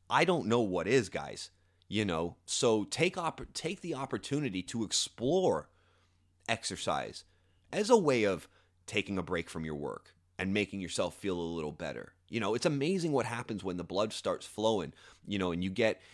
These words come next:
you get a bit of movement through your joints after sitting down for, you know, for an extended period of time. It's, it's a beautiful thing. And, and like I said, if you're not gonna do it now, when you're basically forced to be sitting in the house doing nothing,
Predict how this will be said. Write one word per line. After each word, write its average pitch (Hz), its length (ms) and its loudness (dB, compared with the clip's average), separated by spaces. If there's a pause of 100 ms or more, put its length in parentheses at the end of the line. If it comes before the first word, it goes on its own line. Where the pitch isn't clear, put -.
you 107 100 -2
get 123 160 4
a 117 40 4
bit 110 180 0
of 107 60 0
movement 107 500 0
through 101 220 -6
your 87 160 -4
joints 101 540 -2
after 92 260 0
sitting 104 340 -4
down 107 340 2
for, 85 460 0
you 95 100 -2
know, 85 120 -2
for 90 200 -6
an 85 60 -4
extended 87 400 -4
period 85 300 -4
of 78 80 -12
time. 64 320 -10
It's, - 160 -10
it's - 220 -2
a 185 40 0
beautiful 196 360 0
thing. 117 340 -2
And, 95 120 -2 (300)
and 143 140 -2
like 196 140 2
I 160 40 -4
said, 143 300 0
if - 180 -6
you're 180 100 2
not - 120 0
gonna 180 140 2
do 143 180 0
it - 100 0
now, 104 520 -2 (600)
when 117 160 2
you're 156 120 4
basically 127 460 -2
forced 113 440 -2
to 123 40 -6
be 101 80 -4
sitting 113 320 -2
in 117 120 -2
the 95 60 -2
house 123 360 0
doing 90 340 -4
nothing, 180 440 -6